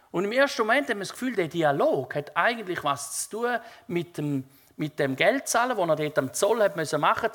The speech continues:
um irgendwie überhaupt in die Stadt reinzukommen. Aber Jesus geht wieder aufs Wesentliche und sagt, es geht da nicht um das Geld,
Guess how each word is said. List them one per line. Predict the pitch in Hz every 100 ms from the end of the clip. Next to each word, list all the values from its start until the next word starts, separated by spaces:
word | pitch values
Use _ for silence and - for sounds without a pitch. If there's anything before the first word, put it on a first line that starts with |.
| 180
um | 165
irgendwie | 175 165 151
überhaupt | 139 139 139 -
in |
die | 123
Stadt | - 165 208
reinzukommen. | - 220 208 185 247 - - - -
Aber | 170 175
Jesus | 196 240 262 214 - - -
geht | 190 202 202
wieder | 196 180
aufs | 147 165
Wesentliche | 202 240 262 277 262 - 156 - - _
und | - 170
sagt, | 190 175 269
es | 262
geht | - 202 202
da | 208 208
nicht | 226 254
um | 240 233
das | 233
Geld, | - 254 156 113 104